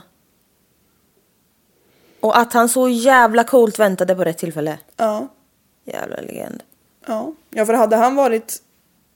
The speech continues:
Speaker 2: en s-, pyttelite så
Speaker 1: Fel ute så hade han
Speaker 2: Ja, då hade han ju väckt rovdjuret i Jeffrey och så
Speaker 1: Mm.
Speaker 2: hade han bara stendött direkt, typ.
Speaker 1: Ja.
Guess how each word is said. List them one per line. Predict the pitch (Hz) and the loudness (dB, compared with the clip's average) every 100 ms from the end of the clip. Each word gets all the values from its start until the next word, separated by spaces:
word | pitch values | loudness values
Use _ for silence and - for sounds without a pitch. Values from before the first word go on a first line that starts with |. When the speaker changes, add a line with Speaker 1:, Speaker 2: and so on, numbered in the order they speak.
| _ _ _ | _ _ _
Speaker 2:
en | 226 | -8
s-, | 226 - - - - - 202 | -4 -4 -6 -14 -18 -18 -14
pyttelite | - 269 - - 202 190 202 - 277 | -8 -8 -8 -4 -2 0 -4 -6 -6
så | 233 190 190 190 190 110 110 | -2 0 0 0 -2 -4 -2
Speaker 1:
Fel | 175 170 | 0 0
ute | 165 180 | -2 -6
så | 180 | -6
hade | 160 | -4
han | 160 156 156 156 _ - | -4 -8 -10 -14 _ -10
Speaker 2:
Ja, | 110 - _ | -10 -10 _
då | 233 | 0
hade | 247 233 | 2 2
han | 220 | 0
ju | |
väckt | 208 202 - | -4 -4 -4
rovdjuret | 208 196 180 208 208 | -4 -4 -4 -4 -6
i | 208 | -4
Jeffrey | 190 196 220 | -6 -4 -6
och | 196 | -4
så | 208 | -6
Speaker 1:
Mm. | 196 | -6
Speaker 2:
hade | - | -8
han | - | -8
bara | - | -10
stendött | - - - - | -10 -14 -14 -16
direkt, | - - - | -16 -18 -20
typ. | - - | -20 -12
Speaker 1:
Ja. | 180 175 | -12 -12